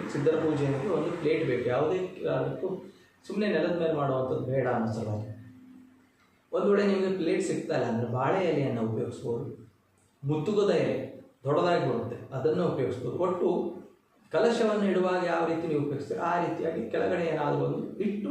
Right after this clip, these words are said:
ಮಾಡಿರುವಂಥದ್ದು. So ಒಂದು ಬಟ್ಟಲು, ರಂಗೋಲಿ ಪುಡಿ,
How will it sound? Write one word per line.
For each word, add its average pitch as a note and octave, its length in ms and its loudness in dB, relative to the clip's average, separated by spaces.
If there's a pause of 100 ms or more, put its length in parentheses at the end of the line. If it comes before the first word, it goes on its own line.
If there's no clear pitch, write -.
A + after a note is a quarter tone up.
ಮಾಡಿರುವಂಥದ್ದು. - 680 -2 (280)
So - 120 -6
ಒಂದು E3+ 280 2 (460)
ಬಟ್ಟಲು, - 400 0 (1500)
ರಂಗೋಲಿ D#3+ 420 2
ಪುಡಿ, D3 260 0